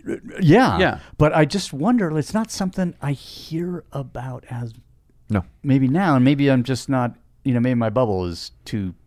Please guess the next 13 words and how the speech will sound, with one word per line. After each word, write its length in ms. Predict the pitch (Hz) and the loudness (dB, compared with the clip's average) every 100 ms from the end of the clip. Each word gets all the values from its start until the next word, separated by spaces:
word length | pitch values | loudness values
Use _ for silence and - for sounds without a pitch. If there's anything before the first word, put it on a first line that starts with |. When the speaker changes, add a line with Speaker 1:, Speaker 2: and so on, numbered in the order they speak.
| _ | _
Speaker 1:
opaque 240 | 98 - 135 | -4 -2 2
or 40 | |
Speaker 2:
Everyone 320 | 165 180 170 | 4 6 6
can 60 | 175 | 4
Speaker 1:
whatever, 260 | 233 104 147 | 2 4 4
Speaker 2:
go 120 | 147 | 4
to 60 | - | 2
Speaker 1:
but 80 | - | 0
Speaker 2:
the 80 | 120 | 2
University 720 | 117 139 123 127 120 120 107 | 4 4 4 2 2 0 0
of 60 | 92 | 0
YouTube 560 | 95 131 - 98 85 | 0 -2 0 -2 0
instead. 600 | 87 - - 98 82 73 | -2 -6 -4 -2 -2 -6